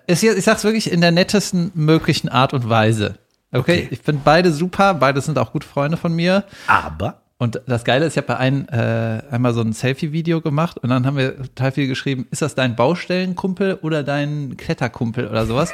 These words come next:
Speaker 2: <laughs>
Speaker 1: Das heißt, ob ich nur Leute kenne, die ich auch hier erwähne.
Speaker 2: <laughs>
Speaker 1: Weißt du?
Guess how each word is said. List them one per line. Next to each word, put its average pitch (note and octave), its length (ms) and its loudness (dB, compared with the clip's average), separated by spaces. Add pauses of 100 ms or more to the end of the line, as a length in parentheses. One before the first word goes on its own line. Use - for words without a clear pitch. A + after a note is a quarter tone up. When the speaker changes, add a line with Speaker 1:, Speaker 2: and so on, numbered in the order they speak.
(140)
Speaker 2:
<laughs> - 160 -16
Speaker 1:
Das - 160 4
heißt, - 120 -10
ob F3+ 140 -2
ich - 140 0
nur E3+ 380 4
Leute G3+ 340 2
kenne, G3+ 320 2
die D#3 160 0
ich - 140 2
auch F3 100 2
hier G3 240 4
erwähne. D3 560 6
Speaker 2:
<laughs> B2 80 2
Speaker 1:
Weißt D#3 420 6
du? B3+ 100 6